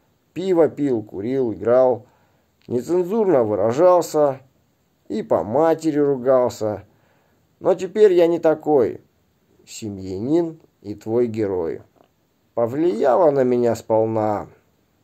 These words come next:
ты, моя красавица и бывшая жена. Вот такое вот стихотворение. Был рад вам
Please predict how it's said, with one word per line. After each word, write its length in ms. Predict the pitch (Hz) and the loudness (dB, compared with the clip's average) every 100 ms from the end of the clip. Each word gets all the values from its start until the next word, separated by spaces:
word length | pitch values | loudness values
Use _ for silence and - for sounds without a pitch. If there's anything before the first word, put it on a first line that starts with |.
| _ | _
ты, 200 | 147 160 | -6 -4
моя 320 | 147 131 131 | -2 0 0
красавица 960 | 117 110 104 - 113 107 92 - 76 76 _ | -2 -6 -6 -2 -2 -2 -4 -10 -14 -14 _
и 100 | 90 | -20
бывшая 720 | 80 82 147 143 - 117 113 107 | -14 -10 -10 -12 -12 -8 -6 -6
жена. 560 | 90 82 76 50 50 _ _ _ _ _ _ _ _ _ _ _ _ _ _ _ _ _ | -8 -12 -12 -12 -14 _ _ _ _ _ _ _ _ _ _ _ _ _ _ _ _ _
Вот 240 | 135 160 | -8 -6
такое 380 | - 95 120 113 | -6 -6 -2 -2
вот 180 | 92 87 | -2 -8
стихотворение. 1120 | - - - - 110 131 156 156 135 117 117 _ _ _ _ _ _ _ _ _ _ _ _ _ _ _ _ _ _ _ _ | -12 -20 -20 -8 -4 -2 -2 -2 -2 -4 -8 _ _ _ _ _ _ _ _ _ _ _ _ _ _ _ _ _ _ _ _
Был 260 | 87 92 104 | -12 -8 -2
рад 260 | 127 123 | -2 -2
вам 480 | 120 113 110 113 110 | -2 -2 -2 -10 -18